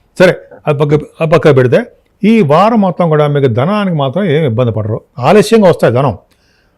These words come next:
ఆపర్చునిటీస్ కూడా ఆలస్యంగా వస్తాయి. అంటే గాయని గాయకులకి, సింగింగ్ పాడే వాళ్ళకి అవకాశాలు వస్తాయి, లేట్గా వస్తాయి, కానీ వస్తాయి.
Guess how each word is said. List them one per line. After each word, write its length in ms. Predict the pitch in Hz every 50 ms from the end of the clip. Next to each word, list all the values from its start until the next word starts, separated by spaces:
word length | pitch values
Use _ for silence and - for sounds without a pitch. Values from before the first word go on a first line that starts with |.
| _ _ -
ఆపర్చునిటీస్ 560 | 143 160 - 202 180 - - 196 185 175 156
కూడా 120 | 196 196
ఆలస్యంగా 360 | 156 160 165 - 175 165 151 143
వస్తాయి. 260 | 123 - 143 117 113
అంటే 360 | - _ - 160 160 123 135
గాయని 240 | 143 165 165 170 160
గాయకులకి, 460 | 139 131 127 107 113 104 92 107 127 - -
సింగింగ్ 420 | - - 156 175 180 190 170 131 139
పాడే 200 | 143 156 165 170
వాళ్ళకి 320 | 156 131 113 104 101 107 107 - _ _ _ _ _ _ _ _ _ _ _ _ -
అవకాశాలు 600 | 107 131 160 156 202 202 196 165 - 202 214 240 262 277 269 214 156 120 110 120
వస్తాయి, 360 | 120 - - - 202 160 120
లేట్గా 340 | 127 165 214 220 233 214 165
వస్తాయి, 280 | 120 - - 120 117 - 175 127
కానీ 120 | 202 226 233
వస్తాయి. 340 | 180 143 - - 147 107